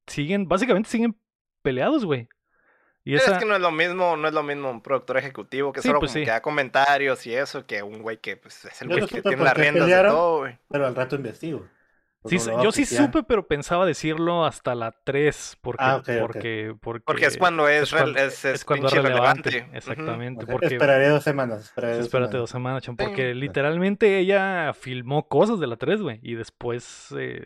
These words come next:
Speaker 1: la borraron de
Speaker 2: Se
Speaker 1: la
Speaker 2: peleó
Speaker 1: película.
Speaker 2: y siempre no.
Speaker 3: Un, un beso,
Speaker 1: Exacto.
Speaker 3: Megan Fox, cumple el mismo día que yo. Cumple el mismo día que
Speaker 1: <laughs> ¿Ah, sí, Cham?
Speaker 3: diez-,
Speaker 2: Ah.
Speaker 3: dieciséis de mayo, así
Speaker 1: ¿Del
Speaker 3: es.
Speaker 1: mismo año tiene
Speaker 2: Por
Speaker 1: tu edad,
Speaker 2: eso.
Speaker 1: Megan Fox?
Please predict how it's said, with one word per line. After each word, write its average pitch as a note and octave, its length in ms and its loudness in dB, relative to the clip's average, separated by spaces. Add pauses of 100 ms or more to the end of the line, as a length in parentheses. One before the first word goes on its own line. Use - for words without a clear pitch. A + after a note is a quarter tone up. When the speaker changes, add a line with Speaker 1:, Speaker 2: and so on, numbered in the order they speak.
Speaker 1:
la A#2 140 -6
borraron A2+ 480 -2
de C#3 80 -2
Speaker 2:
Se - 20 -2
Speaker 1:
la A#2 60 -10
Speaker 2:
peleó C3+ 460 0
Speaker 1:
película. A#2+ 300 -4
Speaker 2:
y - 160 -20
siempre B2+ 340 -4
no. C#3 240 2
Speaker 3:
Un, C3 140 -12 (200)
un B2 180 -4
beso, C#3 220 2
Speaker 1:
Exacto. C#3+ 140 4
Speaker 3:
Megan C#3 220 0
Fox, F3+ 300 2 (100)
cumple C#3 220 -2
el C3 80 -4
mismo C3+ 400 -2
día C#3 220 4
que A#2 140 -4
yo. A#2 220 0 (140)
Cumple D3+ 280 2
el D3 60 4
mismo D3 220 2
día D3 140 4
que A2 260 -2 (200)
Speaker 1:
<laughs> - 200 -20
¿Ah, C3+ 120 2
sí, F#3 180 -4
Cham? D#4 160 -2
Speaker 3:
diez-, C3 260 0
Speaker 2:
Ah. A#2+ 180 0
Speaker 3:
dieciséis C3+ 320 2
de D3 100 4
mayo, C3 340 2 (100)
así - 160 -8
Speaker 1:
¿Del C#3+ 120 4
Speaker 3:
es. D3 60 -4
Speaker 1:
mismo D#3+ 280 -2
año G#3 180 -2
tiene D#3 200 4
Speaker 2:
Por D3 60 4
Speaker 1:
tu C#3+ 60 6
edad, B2+ 120 6
Speaker 2:
eso. C#3 100 0
Speaker 1:
Megan E3+ 180 -4
Fox? - 320 -10